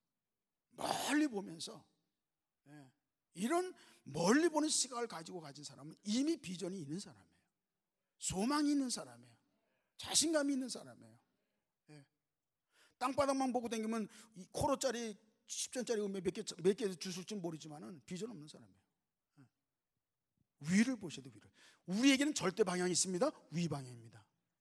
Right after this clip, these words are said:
위쪽입니다. 항상 위쪽입니다. 어느 절망된 상황에서도 위를 바라보셔야 돼요. 예수를 바라보셔야 돼요. 천국을 바라보셔야 돼요. 축복을 바라보셔야 돼요.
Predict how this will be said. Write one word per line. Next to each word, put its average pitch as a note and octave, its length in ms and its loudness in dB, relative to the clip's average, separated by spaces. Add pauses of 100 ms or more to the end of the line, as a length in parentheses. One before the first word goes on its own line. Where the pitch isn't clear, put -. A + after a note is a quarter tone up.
(160)
위쪽입니다. B2+ 640 -8 (400)
항상 D4 380 -2
위쪽입니다. E3 300 -6
어느 F4 420 6 (300)
절망된 B3+ 440 4
상황에서도 A3+ 480 -2 (140)
위를 A3+ 280 4
바라보셔야 D3+ 540 -2
돼요. - 140 -20 (580)
예수를 C#4+ 400 8
바라보셔야 F#3+ 540 4
돼요. B3+ 280 2 (440)
천국을 D4+ 340 6
바라보셔야 A3 520 8
돼요. B3 240 10 (220)
축복을 C#4+ 360 8
바라보셔야 G#3 520 6
돼요. A#3 300 8